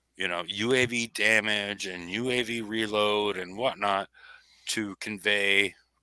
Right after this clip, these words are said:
uh, additional damage if you were using a U A V. But now it's, it's reload, um,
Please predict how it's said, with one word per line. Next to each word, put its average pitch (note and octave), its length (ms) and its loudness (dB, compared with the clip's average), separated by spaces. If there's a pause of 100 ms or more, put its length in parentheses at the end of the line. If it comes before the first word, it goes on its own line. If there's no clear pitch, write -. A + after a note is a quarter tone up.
(400)
uh, - 280 -14 (160)
additional G#2 500 0
damage E2+ 760 0 (560)
if - 180 -2
you G#2 100 0
were F#2+ 60 -2
using F2 460 -6
a - 20 -8
U E2 240 -10
A D#2+ 100 -8
V. D#2 240 -10 (640)
But A2+ 160 4
now F3 560 10
it's, - 520 2 (720)
it's - 240 -4
reload, E3 760 6 (1400)
um, F2+ 540 0